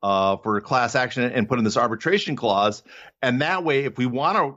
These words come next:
if we wanna claw back some of the stuff to make it harder to leave so fighters cannot follow the route at Ngannou, in many ways, it's, you know, Ngannou's following the path of Randy Couture. Remember, he talked about how it, he, the contract, he found loopholes in the contract, and at the end result was they made it worse for all the other fighters.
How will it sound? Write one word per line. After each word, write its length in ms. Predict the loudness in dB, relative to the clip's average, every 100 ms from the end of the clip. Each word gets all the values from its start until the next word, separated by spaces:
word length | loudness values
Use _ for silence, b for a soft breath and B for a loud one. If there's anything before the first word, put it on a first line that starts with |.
| -8
if 120 | -6
we 60 | 0
wanna 220 | 2 0
claw 340 | 0 2 2
back 260 | 2 0 -2
some 140 | -2
of 60 | -2
the 20 |
stuff 200 | -2 -2
to 60 | 0
make 140 | 0
it 80 | 0
harder 340 | 2 2 2
to 100 | 0
leave 280 | 2 2 2
so 100 | -2
fighters 400 | 0 2 0 -2
cannot 520 | -4 0 2 2 -2 -2
follow 220 | 0 2
the 80 | 2
route 220 | 2 2
at 60 | 0
Ngannou, 600 | 0 0 2 0 -2 B B B
in 120 | -2
many 160 | 0 2
ways, 220 | 2 2
it's, 220 | -2 -8
you 80 | -2
know, 200 | 0 0
Ngannou's 440 | -2 0 0 0 0
following 260 | 2 2
the 60 | 0
path 300 | 0 0 0
of 100 | 0
Randy 220 | 0 0
Couture. 360 | -4 -2 0 2
Remember, 280 | 0 0
he 80 | -2
talked 260 | 0 0 0
about 280 | 0 0 -4 B B _
how 280 | 0 0 0
it, 260 | -2 -2 0
he, 140 | 0
the 200 | 0 -2
contract, 500 | 0 -4 -2 -2 -4
he 120 | -2
found 260 | 0 0 2
loopholes 380 | -2 0 0 0
in 40 |
the 60 | -2
contract, 580 | 0 0 0 0 -2 _ B B B
and 120 | 0
at 120 | 0 0
the 120 | 0
end 120 | 2
result 360 | 2 2 0 0
was 380 | 2 2 -2
they 220 | -2 0 2
made 200 | 0 0
it 80 |
worse 200 | 2 0
for 140 | 2 2
all 60 |
the 80 | 4
other 160 | 2 2
fighters. 480 | 0 0 -4 -10